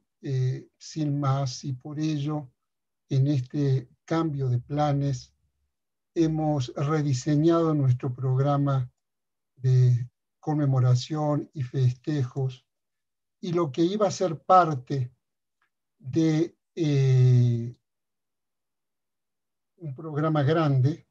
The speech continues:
lo hemos decidido pasar para este día, eh, y que son una serie de conversaciones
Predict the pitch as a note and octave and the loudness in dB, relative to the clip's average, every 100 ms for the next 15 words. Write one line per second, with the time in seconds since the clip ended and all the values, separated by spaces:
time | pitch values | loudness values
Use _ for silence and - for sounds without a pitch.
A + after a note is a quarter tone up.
0 | _ _ _ _ _ _ _ D3 D#3+ F3 | _ _ _ _ _ _ _ -4 -2 -2
1 | E3 F3 C3 - D3 D3 D#3 B2+ D3 B2+ | -2 -4 -4 -4 -2 0 -2 -4 -2 -2
2 | D#3+ D#3 D#3+ - _ C#3 C3+ D3+ B2+ D#3+ | -2 -4 -4 -8 _ -2 0 -2 -4 -6
3 | D3 D3+ A#2+ A2+ B2+ - _ _ _ _ | -4 -2 -2 -2 -6 -10 _ _ _ _
4 | _ _ _ F3 D3+ C#3+ C#3 D3+ - F3 | _ _ _ -6 -2 0 0 -2 -6 -14
5 | - D#3+ B2+ F#3+ F#3+ G3 - F3 E3+ E3 | -8 -6 -2 0 0 0 -4 -2 0 0
6 | D3+ D3 B2+ - F3+ F3 F3 D3+ C#3 B2 | 0 -2 -6 -4 -2 -2 -2 0 -2 -2
7 | F3+ F3+ E3+ C3 C#3+ C3 - D#3+ D3 B2+ | -4 -2 -4 -4 -4 -4 -4 -2 2 4
8 | C3 B2+ - | 4 2 -8